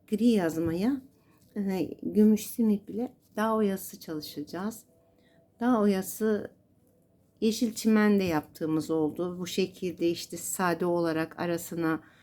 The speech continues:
şu benim koyduklarımı koymadan sade olarak da yapıldı. Arasına çiçek oturtmak için farklı versiyonlarda yapıldı arkadaşlar. Ben de gri yazmaya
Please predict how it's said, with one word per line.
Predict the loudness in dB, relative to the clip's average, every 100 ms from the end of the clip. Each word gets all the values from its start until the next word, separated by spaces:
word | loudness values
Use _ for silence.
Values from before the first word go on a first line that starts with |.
| _
şu | -14 -6
benim | -4 -4 -4
koyduklarımı | -4 -4 -6 -6 -4 -4 -4 -6
koymadan | -6 -2 -2 -2 -4
sade | -6 -6 -6 -2
olarak | -2 -2 -4 -8 -10
da |
yapıldı. | -8 -8 -6 -6 -6 -6
Arasına | -8 -8 -8 -10 -8 -8 -8
çiçek | -10 -10 -10 -10
oturtmak | -12 -12 -12 -8 -8 -8
için | -18 -16 -16 -16 _ _ _ _ _
farklı | -2 -2 -6 -6
versiyonlarda | -4 -6 -6 -4 -2 -2 -2 0
yapıldı | 0 -2 -10 -8 -8
arkadaşlar. | -10 -12 -12 -12 -10 -8 -4 0
Ben | 2 2
de | -2 -6 _ _ _ _ _
gri | -2 4
yazmaya | 4 4 0 0 0 2 0 -4